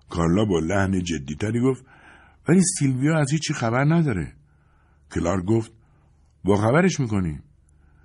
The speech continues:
بهش می‌گیم می‌خوام شکایت کنیم. تهدید می‌کنیم که جریان به روزنامه‌ها می‌گیم.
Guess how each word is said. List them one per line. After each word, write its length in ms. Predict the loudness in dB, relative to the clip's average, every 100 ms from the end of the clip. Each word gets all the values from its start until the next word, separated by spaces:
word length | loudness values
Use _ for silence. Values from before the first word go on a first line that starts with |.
| _ 2
بهش 240 | 4 4
می‌گیم 280 | 2 0 0
می‌خوام 240 | 0 -2
شکایت 480 | -2 -4 -2 -2 -2
کنیم. 300 | -6 -14 -14 -20 _ _ _ _ _ _
تهدید 320 | -4 0 2 2
می‌کنیم 380 | 2 2 2
که 80 | 2
جریان 480 | 0 0 0 0 2
به 80 | 0
روزنامه‌ها 540 | 0 -2 -2 0 2
می‌گیم. 360 | 2 -2 -10